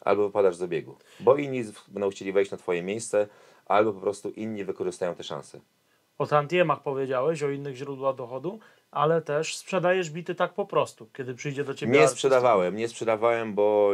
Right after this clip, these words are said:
Speaker 1: ciężko mi się było rozstawać z tymi bitami. Ostatnio
Speaker 2: Mhm.
Speaker 1: sprzedałem, e, no bo rzeczywiście,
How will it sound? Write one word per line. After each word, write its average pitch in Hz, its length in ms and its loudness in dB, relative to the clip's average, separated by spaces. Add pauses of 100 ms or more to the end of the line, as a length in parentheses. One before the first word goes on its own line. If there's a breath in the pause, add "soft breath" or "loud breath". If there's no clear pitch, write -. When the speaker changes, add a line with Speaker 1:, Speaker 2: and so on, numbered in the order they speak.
Speaker 1:
ciężko 104 340 -4
mi 98 100 -6
się 95 120 -6
było 95 240 6
rozstawać 95 440 0
z - 60 -20
tymi 92 160 -8
bitami. 98 400 -2
Ostatnio 98 340 -2
Speaker 2:
Mhm. 92 80 -4
Speaker 1:
sprzedałem, 92 600 0 (480 soft breath)
e, 82 760 0
no 104 140 -2
bo 101 180 4
rzeczywiście, 92 720 -2